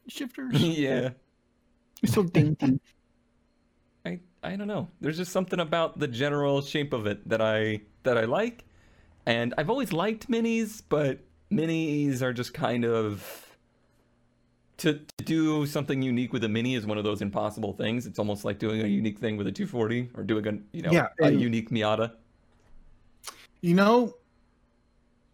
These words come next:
Speaker 1: that makes a lot of sense because both, I, well, you, me, and Moog are both, like, S thirteen tragics,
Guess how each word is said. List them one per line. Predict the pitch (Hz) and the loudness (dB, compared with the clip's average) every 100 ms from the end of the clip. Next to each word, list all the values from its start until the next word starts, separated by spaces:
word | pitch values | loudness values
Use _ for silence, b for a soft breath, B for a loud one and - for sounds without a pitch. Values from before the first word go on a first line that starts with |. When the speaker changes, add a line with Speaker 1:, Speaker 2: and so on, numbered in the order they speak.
| _ - | _ 0
Speaker 1:
that | 180 190 | 2 4
makes | 202 - | 0 -4
a | 185 | 4
lot | 175 165 | 4 4
of | |
sense | - 139 180 - - - | 2 0 0 -4 -12 -6
because | 127 - 127 120 117 | -4 2 2 2 -2
both, | - 123 120 120 - _ _ _ _ _ _ _ _ | 2 6 6 4 -4 _ _ _ _ _ _ _ _
I, | 117 117 - | 0 2 2
well, | 123 107 - _ _ _ - | 4 2 -2 _ _ _ -2
you, | 147 175 175 170 - | 4 6 6 6 6
me, | 156 | 4
and | 135 135 139 | 6 6 8
Moog | 123 131 156 165 - _ - | 8 8 6 0 -8 _ 2
are | 123 | 2
both, | 120 120 117 - | 4 4 2 0
like, | 113 127 | 0 0
S | 120 | -2
thirteen | - 127 - 135 | 0 -2 2 2
tragics, | - 160 196 202 202 | 4 2 4 2 0